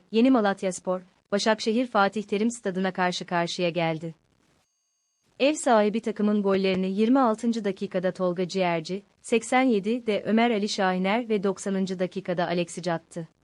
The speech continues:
Konuk ekibin tek golü ise yetmiş birinci dakikada Adem Büyük'ten geldi.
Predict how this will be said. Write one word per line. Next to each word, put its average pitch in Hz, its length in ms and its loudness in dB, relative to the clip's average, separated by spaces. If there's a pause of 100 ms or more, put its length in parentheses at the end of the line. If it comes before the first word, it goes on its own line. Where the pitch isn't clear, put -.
(1040)
Konuk 277 280 4
ekibin 208 360 2
tek 247 260 -2
golü 196 180 4
ise 196 420 -2
yetmiş 220 440 0
birinci 233 340 2
dakikada 196 520 0
Adem 185 380 2
Büyük'ten 175 420 -2
geldi. 165 420 -2